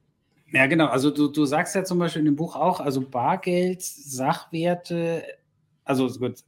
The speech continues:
Bargeld und vor allen Dingen Edelmetalle, die auch leicht tauschbar sind. Ja, das klingt natürlich wieder total nach dem totalen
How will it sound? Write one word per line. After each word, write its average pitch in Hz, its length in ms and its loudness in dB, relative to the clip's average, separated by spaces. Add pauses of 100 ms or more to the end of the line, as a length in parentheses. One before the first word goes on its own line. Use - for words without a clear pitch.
Bargeld 180 480 2
und 151 240 2
vor 123 160 -6
allen 139 100 2
Dingen 139 140 4
Edelmetalle, 175 580 0
die 156 160 -6
auch 135 140 -6
leicht 123 520 -2
tauschbar 117 600 -4
sind. 90 380 -12
Ja, 120 120 -4
das 147 140 -2
klingt 156 160 -8
natürlich 135 320 -4
wieder 131 180 -4
total 131 560 -4
nach 135 220 -4
dem 127 340 -8
totalen 131 800 -4